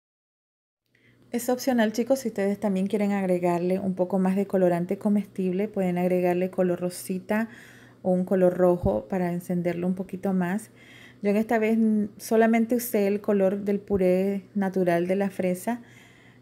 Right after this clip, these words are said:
no le agregué más colorante, pero sí, mayor-,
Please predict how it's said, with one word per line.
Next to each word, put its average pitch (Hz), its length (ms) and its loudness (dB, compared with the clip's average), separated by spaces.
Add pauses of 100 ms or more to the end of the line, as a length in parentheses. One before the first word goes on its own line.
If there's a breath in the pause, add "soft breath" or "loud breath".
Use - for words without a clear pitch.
no 202 300 4
le 202 80 4
agregué 196 320 4
más 196 160 0
colorante, 220 640 0 (720 loud breath)
pero 220 260 6
sí, 262 200 0
mayor-, 233 420 2